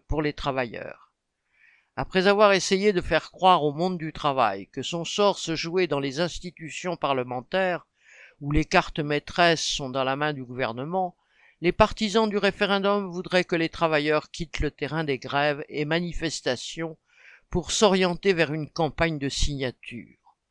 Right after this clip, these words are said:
Au moment où nombre de travailleurs se rendent compte du rôle fondamentalement anti-ouvrier des institutions gouvernementales et parlementaires,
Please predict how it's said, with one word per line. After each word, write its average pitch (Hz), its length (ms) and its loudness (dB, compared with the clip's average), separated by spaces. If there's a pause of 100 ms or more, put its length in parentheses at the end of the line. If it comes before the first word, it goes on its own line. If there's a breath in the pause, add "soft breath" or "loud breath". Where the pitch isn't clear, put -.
(520 soft breath)
Au 165 140 2
moment 190 540 8
où 165 120 -4
nombre 202 400 2
de 190 100 6
travailleurs 175 560 4
se - 140 -4
rendent 156 320 -2
compte 190 300 -2
du 127 120 -8
rôle 151 280 -2
fondamentalement 175 1040 0
anti-ouvrier 180 880 0
des 143 220 -2
institutions 156 840 -4
gouvernementales 151 920 -2 (100)
et 135 80 -6
parlementaires, 143 920 -6